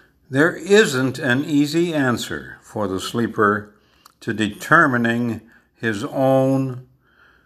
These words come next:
chronotype. There are nine different genes believed to dictate chronotypes.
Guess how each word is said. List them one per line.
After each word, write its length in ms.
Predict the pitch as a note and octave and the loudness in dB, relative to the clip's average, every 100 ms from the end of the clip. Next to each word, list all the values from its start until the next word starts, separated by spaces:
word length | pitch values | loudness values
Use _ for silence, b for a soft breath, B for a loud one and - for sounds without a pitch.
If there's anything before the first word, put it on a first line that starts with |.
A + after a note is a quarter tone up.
| b _ _ - | b _ _ -18
chronotype. 760 | - C3 A#2+ - - E2+ C2+ - _ - b b b _ _ _ _ _ _ _ b b b b | 0 4 4 0 -4 -6 -6 -14 _ -20 b b b _ _ _ _ _ _ _ b b b b
There 220 | G2 G#2 | 0 2
are 680 | G2+ A#2+ D3+ C#3 D#3 A#2 - _ | 6 6 6 6 2 -2 -12 _
nine 640 | F2 F#2+ A2+ A#2+ B2+ B2+ | -2 2 4 4 0 -2
different 580 | G#2+ A#2+ A2+ B2 B2 A2 | 0 -2 -2 -4 -4 -6
genes 760 | F2 C#3 D3+ A#2+ C3 C3+ A#2+ - b b _ | -6 0 2 2 0 0 -4 -12 b b _
believed 680 | B2+ A#2+ C#3 D#3 C#3+ C#3+ - | -2 0 2 4 4 2 -2
to 100 | C3+ | -4
dictate 720 | B2+ F#3 F#3 - A#2 G2+ - | 2 0 0 0 0 0 -6
chronotypes. 1700 | - C3 C3 A2+ G2 E2 D2 - _ - G#2+ D2 - _ _ - - | -6 -2 0 2 0 0 -4 -14 _ -6 -4 -4 -10 _ _ -18 -18